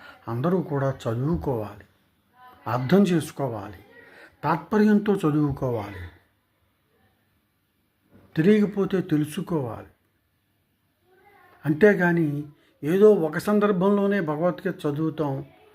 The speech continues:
మిగతా సందర్భాల్లో భగవద్గీత చదవకూడదు అనే అభిప్రాయం, దురభిప్రాయం చాలామందిలో ఉంది. అది చాలా తప్పు. ప్రతిరోజు భగవద్గీతలో ఒక రెండు శ్లోకాలైనా, వీలుంటే,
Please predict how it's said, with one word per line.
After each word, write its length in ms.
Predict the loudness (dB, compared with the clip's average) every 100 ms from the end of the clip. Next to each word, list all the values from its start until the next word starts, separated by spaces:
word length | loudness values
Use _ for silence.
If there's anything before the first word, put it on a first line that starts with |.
| -20 _
మిగతా 260 | -2 2 2
సందర్భాల్లో 640 | 4 2 2 2 2 2 0
భగవద్గీత 560 | -2 -4 -6 -6 -8
చదవకూడదు 720 | -6 -4 -2 -2 -2 -4 -2
అనే 200 | -2 0 -2
అభిప్రాయం, 680 | -2 -2 0 2 2 0 -6 -10 -18 -20 _ -6
దురభిప్రాయం 760 | 0 4 6 4 2 2 2 -2
చాలామందిలో 680 | -4 -2 0 -2 -2 -2 -4
ఉంది. 300 | -8 -12 -18 _ _ -20 -8
అది 200 | -6 -6 -8
చాలా 320 | -8 -4 -4 -4
తప్పు. 360 | -10 -12 -12 -18 -18 _ _ _ _ _ -2
ప్రతిరోజు 840 | 0 2 0 0 0 2 4 6 4 2
భగవద్గీతలో 800 | -2 -2 -4 -4 -6 -4 -4 -4 -12 _ _ _
ఒక 160 | -8 -6
రెండు 240 | -4 -4
శ్లోకాలైనా, 840 | -6 -6 -6 -2 0 2 0 -2 -6 -10 -18 _ _ _ _ _ _ _ _ -4
వీలుంటే, 640 | 2 4 6 4 2 -2